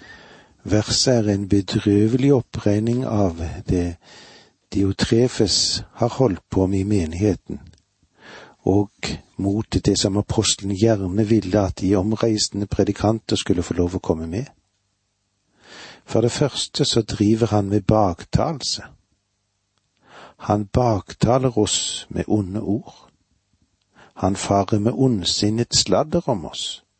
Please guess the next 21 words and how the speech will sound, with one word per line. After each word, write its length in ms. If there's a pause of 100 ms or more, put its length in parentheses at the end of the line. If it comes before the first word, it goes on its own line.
(1160)
Og 80
så 120
nøyer 360
han 160
seg 140
ikke 260
bare 240
med 160
dette. 360 (1800)
Han 260
vil 140
ikke 240
ta 160
imot 840
misjonærene 920 (160)
eller 200
brødrene, 680 (1040)
og 140
han 140
hindrer 560
de 180